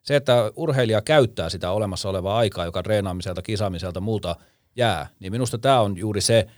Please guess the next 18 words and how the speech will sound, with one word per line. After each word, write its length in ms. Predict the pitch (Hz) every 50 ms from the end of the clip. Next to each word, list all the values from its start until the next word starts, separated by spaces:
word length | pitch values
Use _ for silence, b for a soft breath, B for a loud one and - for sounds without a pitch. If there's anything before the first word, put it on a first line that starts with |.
| b b b _
mitä 480 | - 104 95 - 104 101 95 92 92 - _ _ _ _ _ _ _ _ _ _ _ _ _ _ _
yhä 320 | - 113 120 117 113 107 90 65 67 - -
enemmän 400 | - 131 131 131 117 104 101 101
huippu-urheilijoiden 800 | 113 127 123 117 - 98 98 113 113 107 107 101 98 92 92 90
pitäisi 300 | 101 87 95 95 92 107
miettiä 360 | 107 104 92 - - 95 90
omalla 280 | 101 107 110 101 90 85
kohdallaan, 460 | - 92 90 104 98 92 92 90 92
etenkin 360 | 92 117 120 110 90 95 92
yksilöurheilijoiden, 1120 | 104 113 107 - 107 92 90 95 92 90 87 92 90 87 87 90 87 82 87 85 87 85 -
samoin 400 | - 127 127 127 120 110 101 98 b b b b b b b b
sanotaan 340 | _ - 113 110 110 117 117
yksilöurheilijoiden 680 | 131 131 - 113 104 101 104 98 104 104 107 107 110 107
valmentajien, 640 | 127 131 120 104 98 90 87 - 82 80 80 80
että 300 | 85 87 - - 95 98
säännöllisin 440 | 98 - 143 135 127 120 110 107 117
väliajoin 420 | 117 127 127 120 113 104 101 101 98
saa 280 | - 113 107 104 98